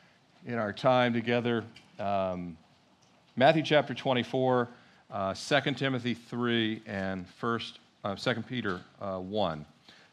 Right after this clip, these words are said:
Uh, Matthew twenty-four, Second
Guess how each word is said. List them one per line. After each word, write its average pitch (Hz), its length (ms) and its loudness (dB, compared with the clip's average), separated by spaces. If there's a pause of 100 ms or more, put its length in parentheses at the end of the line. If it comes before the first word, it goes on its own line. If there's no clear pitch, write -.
Uh, 92 160 -8
Matthew 113 320 -2
twenty-four, 131 720 -2 (1040)
Second - 800 -6